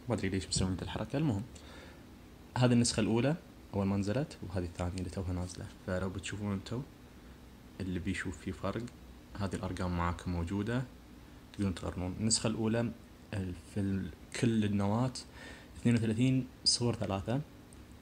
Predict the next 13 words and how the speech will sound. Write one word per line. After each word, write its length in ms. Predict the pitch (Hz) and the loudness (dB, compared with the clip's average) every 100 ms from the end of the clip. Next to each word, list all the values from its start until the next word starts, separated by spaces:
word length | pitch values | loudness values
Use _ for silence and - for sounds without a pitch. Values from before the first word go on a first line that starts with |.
| - - | -12 -4
الحين 440 | 104 120 120 131 - - - - | 0 4 4 4 -2 -12 -14 -2
ثلاثة 280 | 113 127 127 | 4 4 6
وثلاثين 560 | 123 120 113 135 143 - - - - - | 4 4 6 6 4 2 -8 -20 -14 0
تسعة 220 | - 104 | 2 2
وثلاثين 400 | 90 92 85 95 - - 98 | 0 -2 -2 -6 -8 -10 -6
مثل 120 | 92 | -2
ما 100 | 92 | -2
نشوف. 220 | - 104 - - - - - - - - - - - | -4 -10 -14 -18 -18 -18 -18 -18 -18 -18 -18 -12 -2
أم، 400 | 101 107 110 104 - - - | 0 2 0 -2 -4 -10 -6
في 100 | - | 4
السنجل 400 | 117 - 127 107 | 6 8 8 8
النواة 320 | 104 107 117 | 8 8 6
الواحدة 420 | 110 107 107 123 | 6 4 4 2